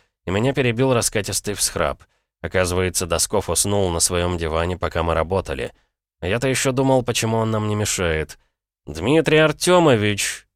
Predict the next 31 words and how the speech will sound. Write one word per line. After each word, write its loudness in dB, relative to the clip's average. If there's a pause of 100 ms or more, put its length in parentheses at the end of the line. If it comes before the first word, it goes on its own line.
(140)
рявкнул 0
я, -2 (320)
и -6
Досков 2
сел 4
на 4
диване, 2
ошарашенно 0
глядя -2
по -8
сторонам. -2 (540)
«А? -2
Что? -2 (460)
Вы -8
что-то -2
хотели 0
сказать, 2
Андрей 2
Михайлович?» -2 (520)
Он 2
вперил 0
в -4
меня 0
мутный -2
взгляд, -2 (340)
пытаясь 0
одновременно 0
сообразить, 0
где -2
он 2
находится. -2